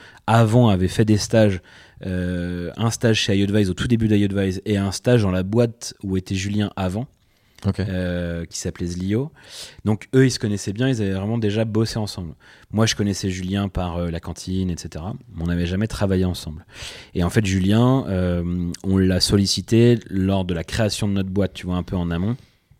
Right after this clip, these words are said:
Speaker 1: pour avoir son opinion sur certains choix qu'on devait faire. Euh, parce que, bah, voilà, Nantes, écosystème hyper bienveillant, euh, tu veux te lancer, en vrai, les portes, elles sont plutôt grandes ouvertes, euh, chez les,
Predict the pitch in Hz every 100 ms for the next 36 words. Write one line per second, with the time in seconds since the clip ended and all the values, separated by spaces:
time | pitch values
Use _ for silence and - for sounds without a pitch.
0 | _ _ - - - 95 87 87 - 87
1 | 87 82 87 92 95 87 - 82 85 80
2 | - 85 85 82 73 98 127 - - -
3 | - - - - 90 82 80 78 76 73
4 | 78 76 78 - - _ - 87 - -
5 | 101 85 80 85 101 90 78 80 92 107
6 | - 82 80 90 - 90 90 87 87 87
7 | 85 85 98 117 98 80 - - 87 95
8 | 92 90 - 117 95 90 104 90 - -
9 | 85 90 85 104 - 110 95 92 95 92
10 | 107 117 - - - - - - - 87
11 | 82 82 80 80 82 80 - 87 85 82
12 | 80